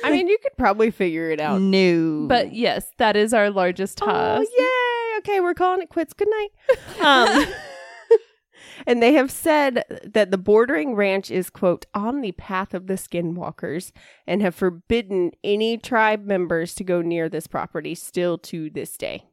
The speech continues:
Speaker 1: A skinwalker is believed to be a malevolent, shape-shifting witch of Navajo people that has terrorized the Ute Indians for hundreds of years.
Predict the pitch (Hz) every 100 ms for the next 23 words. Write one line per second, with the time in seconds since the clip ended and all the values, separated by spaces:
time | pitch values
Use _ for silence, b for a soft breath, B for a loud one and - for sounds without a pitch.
0 | _ - - 294 339 196 180 196 226 370
1 | 190 196 190 185 185 196 - 202 185 -
2 | 180 175 156 170 214 262 - - 220 202
3 | - 220 - 247 254 180 170 - - 180
4 | 170 160 160 190 208 240 - 190 - 151
5 | 170 202 - 165 - 156 170 160 160 165
6 | - - - 240 269 233 190 165 156 165
7 | - 170 160 180 - 170 165 160 160 170
8 | - - _ 170 160 - - 180 185 180
9 | 180 - - - - -